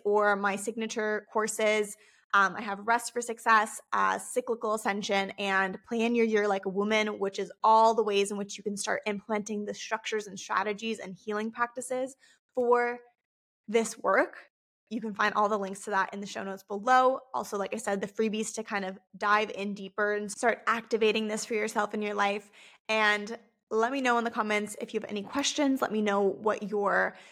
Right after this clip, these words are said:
takeaways are from today's episode. And yeah, if there's any specific symptoms that are coming up for you and you want some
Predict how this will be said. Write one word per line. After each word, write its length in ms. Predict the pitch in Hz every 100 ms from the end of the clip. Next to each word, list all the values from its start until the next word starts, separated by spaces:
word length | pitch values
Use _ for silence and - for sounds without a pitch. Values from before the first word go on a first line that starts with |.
| _ _
takeaways 580 | 339 381 - 285 254 -
are 160 | 233
from 140 | 240 247
today's 340 | 233 214 220
episode. 680 | - 220 226 226 214 214 214 -
And 560 | 214 214 208 214 208 202 -
yeah, 220 | 254 339 -
if 80 | -
there's 140 | 233
any 180 | 226 330
specific 400 | - 349 302 -
symptoms 340 | 226 226 277
that 100 | 254
are 60 | 233
coming 260 | 233 226
up 100 | 220
for 140 | - 226
you 280 | 196 202 220
and 220 | 208 214
you 100 | 208
want 300 | 196 190 -
some 420 | - 226 208 196